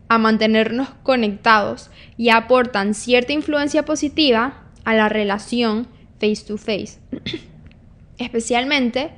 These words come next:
en aquellas ocasiones donde las familias están repartidas alrededor de todo el mundo. Pero como criaturas sociales, nosotros vivimos por esa conexión, esa relación de persona a persona y sentirse amado.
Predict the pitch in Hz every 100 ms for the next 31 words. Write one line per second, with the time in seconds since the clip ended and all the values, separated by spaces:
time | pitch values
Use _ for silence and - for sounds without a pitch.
0 | - - - - - - 254 254 247 269
1 | 311 247 247 269 233 233 - - - 254
2 | 247 226 233 233 254 269 226 254 - 247
3 | 240 220 220 233 226 233 269 233 247 -
4 | - - - - - - - 220 226 220
5 | 220 220 214 226 220 247 330 240 202 -
6 | - - - - - - - - - -
7 | - - - - - - - - 254 233
8 | 220 - - - - 240 233 226 220 220
9 | 233 233 262 277 - 240 208 196 226 -
10 | - 226 233 240 247 269 277 277 277 220
11 | 240 - - 226 226 233 247 233 202 -
12 | 226 196 220 - - - - - - 247
13 | 254 269 277 247 262 262 269 277 269 220
14 | - 240 233 254 247 - 254 262 - 247
15 | 233 220 208 226 220 - 254 - 220 220
16 | 202 -